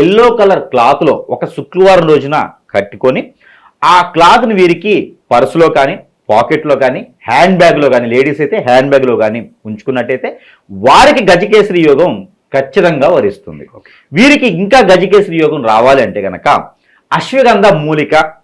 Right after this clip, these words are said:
Speaker 1: అని దొరుకుతుంది. ఈ అశ్వగంధ మూలిక, తెల్ల జిల్లేడు మూలిక, తెల్ల జిల్లేడు చెట్టుకి
Speaker 2: ఆ.
Speaker 1: మనకి కొమ్మ ఉంటుంది కదా, దాని మూలిక, ఈ రెండు కలిపేసి దానికి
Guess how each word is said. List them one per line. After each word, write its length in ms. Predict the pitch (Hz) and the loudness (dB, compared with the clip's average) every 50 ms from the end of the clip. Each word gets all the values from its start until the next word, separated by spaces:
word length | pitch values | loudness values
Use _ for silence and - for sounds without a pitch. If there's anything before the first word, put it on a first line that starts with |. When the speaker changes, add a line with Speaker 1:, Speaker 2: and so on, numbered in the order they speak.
| _ - | _ -6
Speaker 1:
అని 140 | 117 113 101 | -6 -4 -2
దొరుకుతుంది. 420 | 107 98 95 98 - 92 90 87 90 - _ _ _ _ _ _ - 208 | -2 -4 -4 -6 -10 -10 -10 -10 -12 -14 _ _ _ _ _ _ -10 -8
ఈ 20 | 220 180 - 160 | -6 -2 -2 -2
అశ్వగంధ 480 | 156 - - 254 254 240 226 196 185 185 160 139 135 | -2 -2 0 0 2 2 2 2 2 2 0 0 0
మూలిక, 260 | 127 127 123 123 - 208 - - _ _ _ _ _ _ | 0 0 0 0 -2 -4 -6 -8 _ _ _ _ _ _
తెల్ల 200 | - 175 196 233 269 262 175 - | 0 2 4 4 4 2 2 2
జిల్లేడు 380 | 220 214 202 196 180 151 113 95 - 98 101 113 | 2 4 4 4 4 2 0 -4 -6 -8 -6 -4
మూలిక, 280 | 123 123 135 127 151 170 180 - - - _ _ _ - | -2 -2 0 0 0 0 0 -2 -6 -16 _ _ _ -2
తెల్ల 140 | - 135 185 185 | 0 0 2 2
జిల్లేడు 260 | 190 190 190 180 160 - | 2 2 2 0 -2 -4
చెట్టుకి 320 | 160 147 - 175 156 180 160 120 135 165 | -6 -6 -6 -4 -2 0 0 0 0 -2
Speaker 2:
ఆ. 60 | 110 120 | -4 -4
Speaker 1:
మనకి 260 | 123 123 127 123 127 123 110 - | -6 -6 -6 -4 -6 -6 -4 -2
కొమ్మ 200 | 131 131 151 160 165 | -4 -4 -2 -4 -6
ఉంటుంది 200 | 160 160 160 165 | -4 -4 -2 -2
కదా, 100 | 180 247 262 - _ _ - 107 117 | -2 -2 -4 -8 _ _ -6 -2 0
దాని 180 | 135 143 147 139 127 131 | 0 0 0 -2 -2 -2
మూలిక, 280 | 131 139 143 139 139 127 - - - - _ - 156 175 | 0 0 0 0 0 0 -2 -2 -8 -18 _ -10 -4 -2
ఈ 40 | 185 160 143 | 0 2 2
రెండు 260 | 143 160 196 226 247 220 - - - - _ _ _ - 113 | 2 0 2 2 2 2 2 0 -4 -12 _ _ _ -6 -4
కలిపేసి 440 | 107 120 113 - 135 123 - - 262 - - _ _ 113 135 | -4 -2 0 0 0 0 0 -2 -8 -8 -12 _ _ -2 0
దానికి 260 | 165 202 233 220 214 | 2 2 2 0 -2